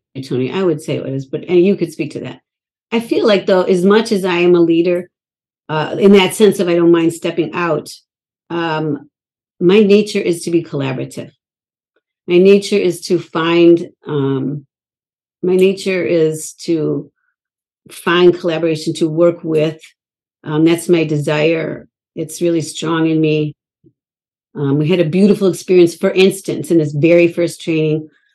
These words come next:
where there was lots of different cultural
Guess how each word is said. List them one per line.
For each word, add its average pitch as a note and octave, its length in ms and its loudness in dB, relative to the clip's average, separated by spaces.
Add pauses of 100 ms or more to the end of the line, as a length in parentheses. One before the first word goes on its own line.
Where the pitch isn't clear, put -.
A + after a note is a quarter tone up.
(180)
where E3 300 0
there D#3 120 2
was D3+ 140 -2
lots E3+ 460 -2
of E3 120 -10
different D#3 420 -6
cultural D#3+ 640 -8